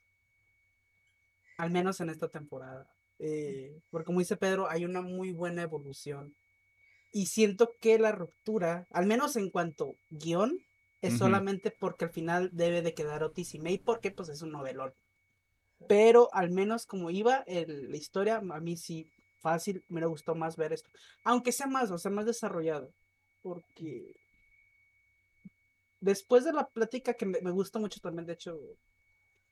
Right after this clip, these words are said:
Speaker 1: consejo a <laughs> todos los que están allá afuera, pónganle mucha atención. Cuando pase esto de Ruby, pónganle mucha atención a la plática con este...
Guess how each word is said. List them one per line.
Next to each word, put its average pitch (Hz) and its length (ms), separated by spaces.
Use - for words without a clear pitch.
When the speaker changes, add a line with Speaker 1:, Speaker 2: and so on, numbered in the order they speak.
Speaker 1:
consejo 170 440
a 175 80
<laughs> - 20
todos - 180
los 233 200
que - 80
están 190 200
allá 180 120
afuera, 180 280
pónganle 208 340
mucha 190 260
atención. 165 520
Cuando 147 240
pase 185 200
esto 196 180
de 165 80
Ruby, 160 280
pónganle 202 400
mucha 196 240
atención 175 340
a 170 40
la 151 100
plática 170 460
con 135 300
este... 147 540